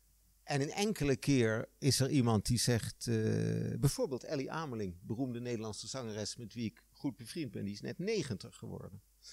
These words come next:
En de eerste keer dat ik met haar werkte, zij was al wereldberoemd en ik, eh, was tien jaar bezig of zo. En ze was zo tevreden over de samenwerking. Ze zei, "Kan jij volgend jaar met me mee naar Italië?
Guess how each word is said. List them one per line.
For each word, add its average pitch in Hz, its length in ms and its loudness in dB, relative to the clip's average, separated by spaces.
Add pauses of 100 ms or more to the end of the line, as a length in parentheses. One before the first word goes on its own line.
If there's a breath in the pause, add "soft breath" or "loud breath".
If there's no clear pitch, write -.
(260 loud breath)
En 151 120 -2
de - 60 -2
eerste 214 300 0
keer 139 160 -4
dat 117 140 -2
ik - 100 -12
met 127 140 -8
haar 113 100 -8
werkte, 113 360 -4
zij 127 220 0
was 104 260 0
al 101 380 -6 (320)
wereldberoemd 113 1160 0
en 117 380 -4
ik, - 240 -4
eh, 120 300 -6
was 104 340 -4
tien 113 200 -6
jaar 95 200 -4
bezig 107 400 -4
of 127 100 -14
zo. 180 240 -6 (1500 loud breath)
En 160 140 2
ze 147 120 2
was 151 140 0
zo 190 160 -4
tevreden 143 440 -6
over 117 120 -6
de 110 60 -10
samenwerking. 120 680 -4
Ze 156 60 -4
zei, 156 100 -6
"Kan 196 160 -4
jij 202 120 0
volgend 180 400 -4
jaar 170 200 -4
met 160 160 -6
me 160 120 -2
mee 165 340 -4
naar 147 140 -4
Italië? 147 580 -2